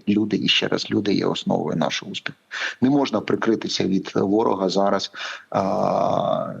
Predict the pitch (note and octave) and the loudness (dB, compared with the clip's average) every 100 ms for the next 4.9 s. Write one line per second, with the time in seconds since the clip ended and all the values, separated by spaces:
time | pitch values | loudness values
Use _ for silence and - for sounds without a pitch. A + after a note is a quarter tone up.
0 | - - A2+ - G2+ G#2 A2+ - G2 F#2+ | -12 -4 -2 0 2 2 0 0 -2 0
1 | G2+ F#2+ F#2 F#2+ G#2 G#2 G2+ F#2+ F#2+ G2 | 0 0 2 2 0 2 2 2 2 2
2 | F#2+ F#2 F#2 F#2+ B2 G#2 G2 G2+ F#2+ F#2 | 2 0 -2 -2 -2 2 2 2 2 0
3 | F#2 G#2+ G#2 F#2+ - F#2+ G2 - - - | 0 0 0 -2 -4 -6 -4 -4 -6 -4
4 | G2+ G2+ F2+ F#2 - F2+ - - - | -2 0 0 -2 -2 -2 -2 -2 -4